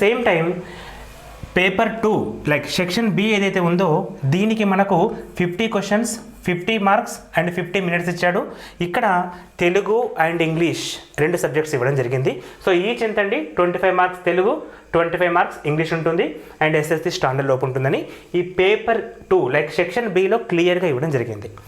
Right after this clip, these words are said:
But పేపర్ వన్కి వచ్చేసరికి మనకి సెక్షన్ ఏలో జనరల్ స్టడీస్ and mental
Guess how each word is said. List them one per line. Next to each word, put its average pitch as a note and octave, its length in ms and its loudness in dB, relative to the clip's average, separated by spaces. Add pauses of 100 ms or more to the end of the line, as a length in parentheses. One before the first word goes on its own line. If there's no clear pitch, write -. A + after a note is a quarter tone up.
(340)
But F#3+ 120 0 (320)
పేపర్ A3 380 2
వన్కి F#3 180 -2
వచ్చేసరికి B2+ 480 -2 (440)
మనకి F#3+ 240 2 (720)
సెక్షన్ G3+ 400 0
ఏలో C#3 200 2 (460)
జనరల్ G3+ 320 2
స్టడీస్ B3+ 340 0 (300)
and G#3+ 220 0 (100)
mental G3 260 0